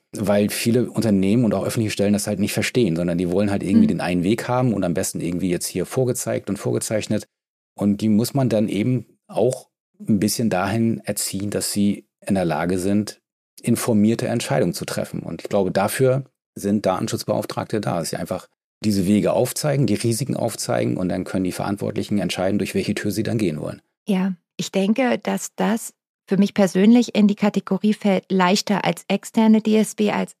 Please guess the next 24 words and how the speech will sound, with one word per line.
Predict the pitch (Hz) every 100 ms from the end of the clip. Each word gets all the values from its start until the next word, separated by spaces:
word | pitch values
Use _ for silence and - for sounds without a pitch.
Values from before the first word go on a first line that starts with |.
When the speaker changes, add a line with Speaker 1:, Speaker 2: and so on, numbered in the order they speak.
| _
Speaker 2:
als | - 165 -
interne | 190 233 262 254 254
D | 240
S | 240 247
B. | - 269 339 -
Speaker 1:
Ja. | 180 - _ _ _
Speaker 2:
Das | 190 196 165 - - _ -
ganz | 226 226 -
klar, | - 180 220 269
also | - 190 190 -
ich | - - -
bin | 196
total | 190 - 208 226
fein | - 214 226
mit | 233 -
mir | 214 220 247 285
und | 214 202
schlaf | - - 180 240
auch | 214
total | - 202 - 196
gut, | 196 254 -
auch | 160 -
wenn | 185 185 - _ _ _ _
einer | - 180 185 185 180